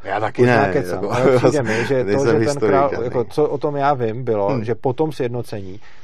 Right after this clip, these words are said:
Speaker 2: ten fakt, že to bylo sjednocený, tomu uškodil v tom smyslu, že, eh, jako,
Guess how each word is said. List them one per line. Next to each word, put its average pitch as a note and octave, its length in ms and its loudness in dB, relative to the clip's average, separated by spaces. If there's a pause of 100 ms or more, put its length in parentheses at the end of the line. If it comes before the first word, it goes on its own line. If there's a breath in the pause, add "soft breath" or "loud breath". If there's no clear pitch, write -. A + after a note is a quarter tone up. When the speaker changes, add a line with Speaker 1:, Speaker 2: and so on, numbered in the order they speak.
(420 loud breath)
Speaker 2:
ten D3 140 -2
fakt, D3 260 0
že C3 160 2
to D#3 100 2
bylo C#3+ 200 4
sjednocený, C#3 480 -4
tomu D3+ 200 -6
uškodil C3+ 440 -4
v - 40 -8
tom D#3 160 -6
smyslu, G2+ 520 -8 (400 soft breath)
že, B2 160 0
eh, A#2 240 2 (640)
jako, - 220 -8